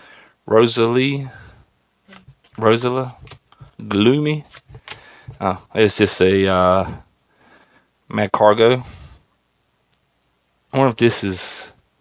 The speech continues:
I don't know. Is that some,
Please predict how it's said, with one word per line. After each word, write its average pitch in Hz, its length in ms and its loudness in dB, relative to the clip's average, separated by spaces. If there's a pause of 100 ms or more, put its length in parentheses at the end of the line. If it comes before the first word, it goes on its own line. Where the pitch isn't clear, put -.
(2250)
I 117 60 -16
don't 127 140 -6
know. 98 120 -6
Is 101 160 -6
that 117 180 2
some, 120 200 -2